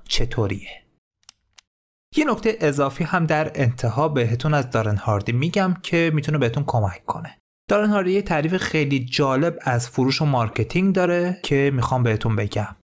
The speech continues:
اون میگه فروش و بازاریابی یعنی باید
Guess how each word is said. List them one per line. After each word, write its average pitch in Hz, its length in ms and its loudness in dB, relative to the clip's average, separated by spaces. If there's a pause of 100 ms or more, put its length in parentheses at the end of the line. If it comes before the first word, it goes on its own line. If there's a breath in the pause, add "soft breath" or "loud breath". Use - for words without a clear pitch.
اون 233 100 2
میگه 226 220 2
فروش 220 440 0
و 208 40 -2
بازاریابی 127 600 0
یعنی 123 640 0 (100)
باید 147 460 0